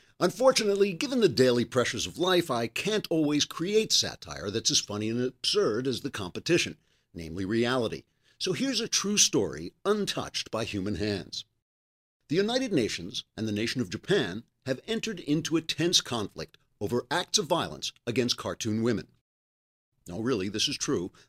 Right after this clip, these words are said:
Last month, the U N assembled a committee to discuss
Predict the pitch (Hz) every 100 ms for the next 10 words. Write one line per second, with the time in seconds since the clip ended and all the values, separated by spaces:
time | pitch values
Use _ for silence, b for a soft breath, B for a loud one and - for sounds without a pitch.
0 | - 101 131 - 160 123 - 117 92 147
1 | 170 160 202 - - 147 110 117 - 139
2 | 151 85 76 b b 107 110 - 165 156